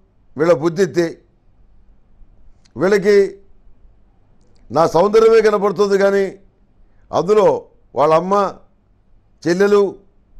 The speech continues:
అక్క వీళ్ళెవరు కనపట్టలా.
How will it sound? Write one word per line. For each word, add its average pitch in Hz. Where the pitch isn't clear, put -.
అక్క 139
వీళ్ళెవరు 170
కనపట్టలా. 170